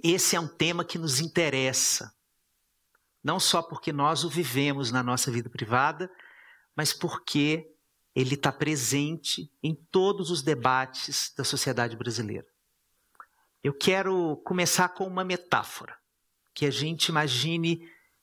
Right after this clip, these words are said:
cinco vizinhos de casas geminadas. Na casa um,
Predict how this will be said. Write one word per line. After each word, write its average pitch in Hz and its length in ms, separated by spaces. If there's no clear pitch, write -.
cinco 220 880
vizinhos 156 1040
de 127 140
casas 143 440
geminadas. 127 840
Na 151 100
casa 180 360
um, 175 280